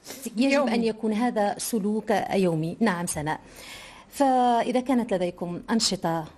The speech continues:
Speaker 1: مشاهدينا تعنى بالحفاظ على البيئة، راسلونا كما عودناكم على البريد الإلكتروني سيتويان إيكولو آروباز دوزام بوان ما، وأيضًا راسلونا على موقع التواصل الاجتماعي فيسبوك دوزام بوان بي آ، ولا تنسوا دائمًا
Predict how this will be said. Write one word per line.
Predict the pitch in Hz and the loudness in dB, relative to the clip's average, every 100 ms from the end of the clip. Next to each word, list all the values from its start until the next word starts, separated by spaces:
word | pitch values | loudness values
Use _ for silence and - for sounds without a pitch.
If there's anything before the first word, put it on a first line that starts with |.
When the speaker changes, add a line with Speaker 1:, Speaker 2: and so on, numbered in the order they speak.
| - | -4
Speaker 1:
مشاهدينا | 196 185 170 180 190 196 | -2 0 0 2 2 2
تعنى | 233 196 | 2 0
بالحفاظ | 175 - 208 196 180 180 | 0 -4 -4 0 0 0
على | - 190 175 170 175 - | -2 -2 -2 2 2 2
البيئة، | 208 160 170 - 170 | 0 0 -2 0 -2
راسلونا | 180 - 170 165 165 170 - - | 0 0 0 0 -2 -4 -6 -4
كما | 339 277 | 0 2
عودناكم | 233 185 190 190 190 | 2 2 0 0 0
على | 170 | 0
البريد | 170 220 320 - | 2 2 4 2
الإلكتروني | 247 285 285 - 254 254 | 0 0 -2 -2 0 0
سيتويان | 269 262 302 285 | -2 -2 -2 0
إيكولو | 277 285 269 | 0 0 2
آروباز | - 254 254 226 | 2 2 2 2
دوزام | 233 233 | 0 0
بوان | 226 220 208 | 0 0 2
ما، | 202 | 2
وأيضًا | 196 - 240 226 220 208 - - - | 2 2 2 2 0 -2 -8 -16 -2
راسلونا | 226 233 226 185 175 | 0 2 0 0 0
على | 165 175 208 | -2 0 2
موقع | 208 233 214 185 165 | 2 2 0 -2 0
التواصل | 220 - 208 190 190 180 | -2 -2 0 0 0 -2
الاجتماعي | - 208 - - 185 175 196 | 0 0 0 -2 -2 -4 -6
فيسبوك | - 190 190 185 185 | -2 -2 -2 -4 -2
دوزام | 196 214 226 226 - 226 | 0 0 -2 -4 -6 -2
بوان | 220 190 | 0 0
بي | 180 196 | 0 0
آ، | 220 - - - | -2 -4 -20 -4
ولا | 214 233 220 | 0 2 0
تنسوا | 226 208 208 196 185 | 0 0 0 -2 0
دائمًا | 196 190 185 170 | 0 2 0 -2